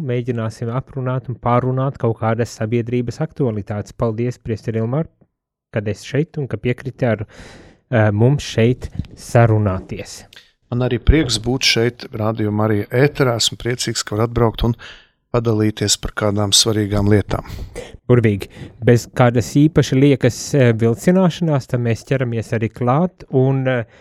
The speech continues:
Speaker 1: pirmā tēma, kura man, eh, parādījās kā tāda aktualitāte, eh, kopš pagājušās nedēļas, ir tāda neliela ziņa, eh, ko es izlasīju Delfos. Parasti tas ir viens no avotiem, kur te es iegūstu kādu informāciju par Latvijas sabiedrību aktualitā-,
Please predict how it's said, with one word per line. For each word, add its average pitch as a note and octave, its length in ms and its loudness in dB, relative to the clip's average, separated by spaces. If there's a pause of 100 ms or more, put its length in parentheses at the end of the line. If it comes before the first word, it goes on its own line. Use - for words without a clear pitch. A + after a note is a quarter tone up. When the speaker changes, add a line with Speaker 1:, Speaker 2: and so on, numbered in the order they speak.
(240)
Speaker 1:
pirmā C#3+ 300 4
tēma, D#3+ 360 2
kura B2+ 320 2
man, D3+ 320 2
eh, C3 400 -4
parādījās A#2+ 640 -2
kā A#2+ 120 -4
tāda A#2 320 -2
aktualitāte, A#2 840 -4 (380)
eh, A#2 220 0
kopš - 340 -2
pagājušās B2 600 -2
nedēļas, B2 680 0
ir C3+ 240 0 (360)
tāda C3+ 160 4
neliela D3+ 560 4
ziņa, C#3+ 460 2
eh, A2+ 680 -2
ko C3 120 0
es A#2+ 140 0
izlasīju B2+ 440 0
Delfos. B2+ 480 2
Parasti C3 440 -2
tas A#2+ 120 -4
ir B2+ 60 0
viens C3+ 260 -2
no B2+ 60 2
avotiem, A#2+ 460 2
kur - 160 -2
te A2+ 180 0
es G#2 120 -4
iegūstu A2+ 540 0 (440)
kādu A2+ 280 2
informāciju A#2+ 600 -2
par A2+ 160 -2 (120)
Latvijas A#2+ 520 -2
sabiedrību A2+ 520 0
aktualitā-, A#2 760 -4